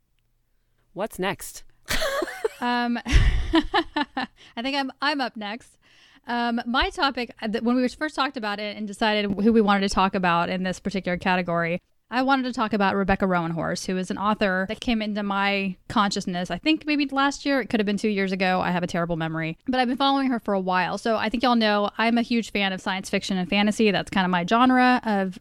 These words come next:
Speaker 2: of literature. And she wrote a book called The Trail of Lightning, which is the first of a, part of a series. And it just sounded amazing to me immediately, 'cause I'm really drawn to own voices stories where people of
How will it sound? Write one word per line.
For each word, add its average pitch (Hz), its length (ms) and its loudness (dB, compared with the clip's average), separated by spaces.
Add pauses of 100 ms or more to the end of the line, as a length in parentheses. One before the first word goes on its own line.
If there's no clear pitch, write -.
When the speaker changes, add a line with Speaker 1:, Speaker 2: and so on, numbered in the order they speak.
Speaker 2:
of 190 120 -2
literature. 247 600 4
And 220 180 2
she 254 280 4
wrote 254 280 4
a 247 80 2
book 214 280 0
called 202 500 0
The 202 80 -4
Trail 254 240 -2
of 202 80 -6
Lightning, 180 440 -2
which 180 140 -4
is 190 60 -6
the 190 80 -2
first 202 300 0
of 180 100 -4
a, - 20 -6
part 202 240 4
of 190 40 -2
a 196 40 0
series. 175 480 -2 (480)
And 226 240 0
it 226 120 -2
just 247 160 -2
sounded 226 440 -4 (420)
amazing 240 480 2
to 208 100 -2
me 185 160 0
immediately, 180 480 0
'cause 214 160 -2 (120)
I'm 220 200 4
really 302 240 4
drawn 226 340 4
to 214 300 2
own 214 260 2
voices 190 380 2
stories 175 580 -2
where 180 400 0
people 226 300 6
of 180 340 0